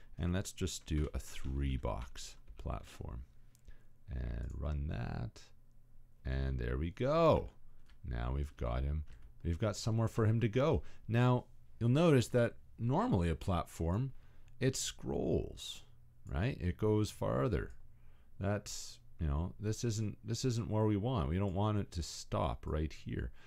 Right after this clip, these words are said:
And also, normally in platformers, it will keep your character in the center, and the camera will move with it. Again, because Phaser is a game engine framework, it does a lot of this for you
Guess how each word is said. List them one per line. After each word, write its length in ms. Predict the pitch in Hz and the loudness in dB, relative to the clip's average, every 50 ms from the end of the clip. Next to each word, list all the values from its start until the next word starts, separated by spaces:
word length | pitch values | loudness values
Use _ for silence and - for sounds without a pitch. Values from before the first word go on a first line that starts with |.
| - - - - | -16 -16 -12 -4
And 420 | - 104 107 98 80 73 80 80 - - | 0 2 4 4 4 4 2 2 0 0
also, 500 | 98 117 131 135 - - - 82 80 85 | 0 0 0 0 -2 0 0 2 2 2
normally 460 | 95 107 120 139 156 160 160 156 151 | 2 0 0 2 2 2 2 2 4
in 100 | 139 117 | 2 2
platformers, 760 | - - 120 117 110 101 - - 117 113 113 113 110 107 - - - - - - - - - - - | 2 2 0 0 0 -2 -4 -4 -2 0 2 2 0 0 -2 -4 -6 -6 -8 -12 -14 -14 -12 -4 2
it 180 | 101 110 - 104 | 4 4 4 6
will 160 | 110 101 92 | 4 4 2
keep 520 | - - - - 120 120 120 120 - - - - - - | 2 -4 -6 0 2 2 2 2 0 -4 -14 -14 -6 0
your 500 | 90 92 92 92 92 92 92 92 - - - - | 2 4 6 6 6 6 6 4 2 -2 -6 6
character 600 | - - 98 101 101 - - - 78 73 71 71 | 10 12 12 12 12 10 4 -2 0 0 0 0
in 200 | - 80 78 73 | 2 2 2 2
the 80 | 73 | 2
center, 520 | - - - 104 101 - - - - - - - - - - | 0 0 0 0 0 0 -2 -4 -4 -4 -8 -14 -20 -14 -6
and 140 | 71 76 73 | -2 0 0
the 40 | 71 | 0
camera 400 | - - - - 123 107 85 76 | 0 2 4 4 6 6 4 4
will 140 | 78 76 78 | 4 4 4
move 300 | 85 107 131 139 110 80 | 2 2 2 0 0 0
with 180 | 64 - - 76 | -2 -4 -6 -8
it. 200 | - - - - - - - - - - - - - - - - - - - _ - - - - - - | -10 -10 -12 -14 -16 -16 -16 -16 -16 -16 -16 -20 -20 -20 -20 -20 -20 -20 -20 _ -18 -16 -14 -14 -8 -8
Again, 420 | - 67 - 80 78 73 65 65 - - - | -8 -4 0 0 0 2 0 -2 -4 -6 -8
because 440 | - 64 - - - 85 82 80 73 | -8 -8 -6 -4 -2 -2 0 -2 -4
Phaser 440 | - - 76 76 78 76 87 92 92 | -4 -2 0 2 2 2 2 0 0
is 120 | 78 67 | 0 -2
a 40 | 62 | -2
game 300 | 60 71 76 80 80 80 | 0 0 0 2 2 2
engine 260 | 78 76 71 73 65 | 0 0 0 -2 -4
framework, 560 | - - - 69 67 67 69 71 69 65 - - - | -4 -4 -4 -2 -2 0 0 -2 -2 -4 -6 -8 -4
it 200 | 80 80 78 - | -4 -4 -4 -2
does 300 | - 71 69 69 69 - - - | -2 0 0 0 -2 -4 -4 -4
a 40 | 67 | -4
lot 340 | 67 65 69 71 76 76 | -2 0 0 2 2 2
of 60 | 73 71 | 2 0
this 140 | 69 - | 0 -2
for 280 | - - - 69 65 64 | -4 -6 -4 -2 0 0
you 160 | 65 65 - | 0 0 -2